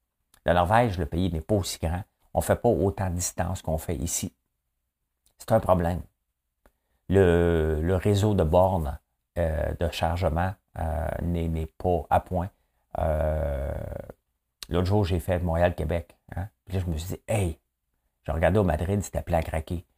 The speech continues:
J'ai allé, euh, euh, porter mon gars à l'Élysée, je regardais des places de chargement.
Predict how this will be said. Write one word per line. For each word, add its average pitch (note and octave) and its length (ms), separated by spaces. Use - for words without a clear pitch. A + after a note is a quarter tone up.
J'ai F2 220
allé, E2+ 320
euh, D2+ 120
euh, D2+ 220
porter D#2+ 200
mon E2 200
gars F#2+ 100
à G2 40
l'Élysée, F2 340
je G2+ 100
regardais E2+ 300
des D#2+ 120
places F#2 280
de E2 60
chargement. E2+ 460